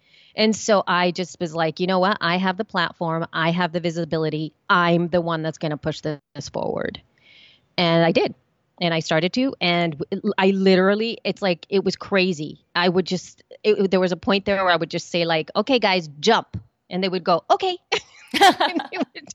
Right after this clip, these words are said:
and they would jump. And I was like, "What? That was so easy.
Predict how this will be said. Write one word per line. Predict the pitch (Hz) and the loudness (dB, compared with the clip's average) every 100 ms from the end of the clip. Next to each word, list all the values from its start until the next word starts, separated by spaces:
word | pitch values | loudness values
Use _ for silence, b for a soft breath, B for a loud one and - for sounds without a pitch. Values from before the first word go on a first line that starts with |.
| B B B | B B B
and | 339 | 4
they | 370 | 4
would | 359 262 | 4 2
jump. | 403 415 | 0 0
And | 277 | 0
I | 269 | 0
was | 277 | 0
like, | 262 254 | -4 -2
"What? | 226 392 - - _ _ _ _ _ | 0 0 -4 -20 _ _ _ _ _
That | 339 440 | -6 -6
was | |
so | - 254 240 | -2 -2 -2
easy. | - 466 571 269 160 | -6 -10 -2 0 0